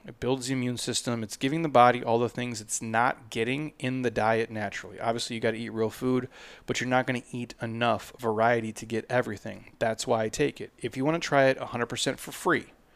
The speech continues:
just ask. Shoot us a D M, send me an email, reach out to us however you can.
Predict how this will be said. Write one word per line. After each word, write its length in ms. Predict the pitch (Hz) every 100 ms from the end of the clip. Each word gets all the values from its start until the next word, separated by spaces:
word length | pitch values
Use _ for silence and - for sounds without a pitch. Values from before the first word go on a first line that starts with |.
| - - - - - _ 120
just 320 | 120 123 -
ask. 460 | 143 131 - - - -
Shoot 240 | - -
us 140 | 123 156
a 40 |
D 220 | 143 147
M, 240 | 147 147 143
send 220 | - 127
me 80 | 139
an 80 |
email, 380 | 139 135 127 131
reach 260 | 127 117 131
out 120 | 123
to 120 | -
us 140 | 135 120
however 240 | 113 113
you 100 | 147
can. 360 | 165 131 123